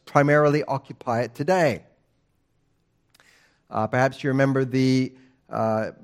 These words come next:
problem that happened in, uh, two thousand and two. There was a conflict, and, uh, dozens of Palestinian militants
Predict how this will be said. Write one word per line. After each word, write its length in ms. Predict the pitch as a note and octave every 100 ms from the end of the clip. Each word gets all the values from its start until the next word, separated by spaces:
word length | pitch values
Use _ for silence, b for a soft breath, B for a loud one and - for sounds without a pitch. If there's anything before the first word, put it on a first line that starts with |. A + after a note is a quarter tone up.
| - _ _ _
problem 540 | - D3+ D3+ D3 C#3+ C3+
that 140 | A#2+
happened 520 | C3+ C#3 C#3 C3+ B2+
in, 400 | C#3 B2+ B2 A#2+
uh, 80 | A#2
two 200 | A#2 E3+
thousand 380 | D#3+ D#3+ C#3+ C#3
and 180 | C3 -
two. 420 | - G3 B2 D#2+ _ _ _ -
There 80 |
was 100 | G#2+
a 40 | G#2
conflict, 680 | - D#3 D#3 D3+ D#3 D3 -
and, 300 | A2+ A2 G#2+ G#2+ b b b b -
uh, 360 | A2+ G2+ G2+
dozens 480 | A#2+ D#3+ E3+ E3+ D3
of 160 | D3 -
Palestinian 760 | D3+ D3+ - D3 C#3+ C3 C3+
militants 640 | D#3 F#3 E3+ D3 B2 -